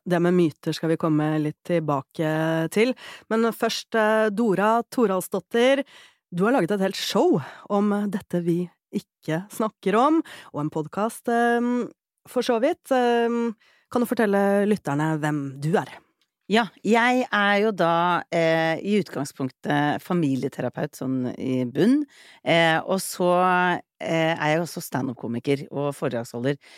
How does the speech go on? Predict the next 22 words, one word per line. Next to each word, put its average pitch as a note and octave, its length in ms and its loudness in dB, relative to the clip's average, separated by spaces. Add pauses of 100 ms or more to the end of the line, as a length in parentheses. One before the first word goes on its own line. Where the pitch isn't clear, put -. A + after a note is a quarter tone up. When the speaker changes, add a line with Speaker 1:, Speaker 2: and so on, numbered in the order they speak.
(300)
Speaker 2:
Og F#3+ 320 2
jeg F#3 340 2
skulle G3+ 240 -4
lage D3 240 2
mitt E3 200 -2
tredje E3+ 680 0 (500)
eh, E3 240 -4 (160)
min, G3 160 0 (160)
min G#3 180 4
tredje E3+ 380 2
soloforestilling. C#3 720 -2 (400)
Og G3 160 -4
så G#3+ 160 0
av G#3 100 2
en G#3+ 60 2
eller G3 140 4
annen F#3+ 120 4
grunn G#3 140 0
så A3 100 -4
tenkte F3 300 0
jeg, F3 240 2
"Ja, A3 80 2